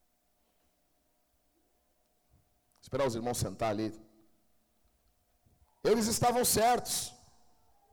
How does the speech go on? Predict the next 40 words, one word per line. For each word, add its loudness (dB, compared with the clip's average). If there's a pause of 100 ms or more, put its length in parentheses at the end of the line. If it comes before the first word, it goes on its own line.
(800)
E -4
eu 2
quero -2
falar 0
pra 2
vocês 0
de -4
três 0
co-, 2
de -4
sete 0
coisas 0
que -4
eu 2
aprendi -4 (420)
com -2
o 0
nascimento -2
da -2
minha 0
filha. -4 (760)
Tá -4
bom? 0 (320)
Que -8
me, -2
que, -8
que -8
eu 4
aprendi -2
melhor. 4 (1300)
A -4
primeira 0
coisa 0
que -6
eu 2
aprendi, -4 (1300)
que -4
eu 2
aprendi -2
melhor, 2